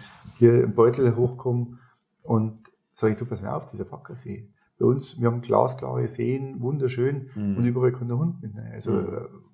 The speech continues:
Speaker 1: was ist dein Problem?
Speaker 2: Ja.
Speaker 1: Ja. Also da, auch da ist dieses Reglementieren, dieses, äh, böse aufeinander sein und, und, äh,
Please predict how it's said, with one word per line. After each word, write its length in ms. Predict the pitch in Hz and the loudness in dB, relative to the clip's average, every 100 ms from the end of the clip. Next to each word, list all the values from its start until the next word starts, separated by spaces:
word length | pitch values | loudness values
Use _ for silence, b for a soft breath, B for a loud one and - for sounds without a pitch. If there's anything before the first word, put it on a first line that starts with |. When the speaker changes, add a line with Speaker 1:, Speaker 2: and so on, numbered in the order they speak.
| - | -12
Speaker 1:
was 220 | - - | -8 -8
ist 340 | - 120 - 208 | -10 -12 -4 -2
dein 180 | 208 | -2
Problem? 540 | - 107 131 156 123 - - | -4 -8 -4 -4 -4 -10 -18
Speaker 2:
Ja. 240 | 104 98 98 - _ | -12 -10 -10 -16 _
Speaker 1:
Ja. 200 | 110 120 b b b | -10 -10 b b b
Also 180 | 110 120 | 2 4
da, 240 | - 123 | 6 6
auch 140 | 123 123 | 6 6
da 260 | 120 156 | 6 6
ist 100 | 156 | 4
dieses 400 | 135 127 127 - 127 | -2 0 -2 -2 -4
Reglementieren, 800 | 120 120 120 120 135 139 135 127 | -2 -2 -4 -6 -4 -2 -2 -2
dieses, 420 | 117 120 117 - | -4 -4 -6 -6
äh, 440 | 120 117 117 117 - b b - | -2 0 0 -4 -8 b b 4
böse 280 | 123 139 139 | 6 6 0
aufeinander 460 | 127 123 123 123 | 0 -2 0 -2
sein 380 | 117 120 120 123 | -2 0 0 0
und, 240 | 113 120 117 | -2 -6 -8
und, 200 | 107 - - _ _ _ | -12 -14 -20 _ _ _
äh, 80 | - | -16